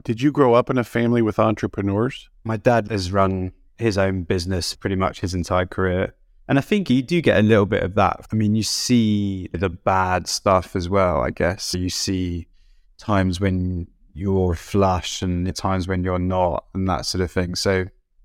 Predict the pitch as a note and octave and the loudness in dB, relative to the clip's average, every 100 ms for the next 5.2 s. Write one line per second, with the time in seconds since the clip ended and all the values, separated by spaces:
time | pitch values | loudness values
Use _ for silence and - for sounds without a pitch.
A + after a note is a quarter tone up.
0 | - A2 D3+ C#3+ C#3 G#2 G2 F#2+ G2+ F#2+ | -4 -2 0 0 -2 -6 -4 -2 -2 4
1 | G#2 G2+ - F2 - - - F#2 F2+ F2+ | 4 4 0 -6 -6 -8 -4 -2 -2 -2
2 | E2+ - F#2+ F2+ F2 F2+ - - F#2 F2+ | -2 0 0 0 -2 -4 -4 -4 -2 -2
3 | F2+ F2 D#2+ C#2+ - - _ _ _ - | -2 -2 -2 -4 -6 -10 _ _ _ -2
4 | G2 - F2+ F2+ G2 F2 F2 E2+ - D#2 | -2 -2 -2 0 0 0 -2 -2 -2 0
5 | D2 G2+ | 0 -2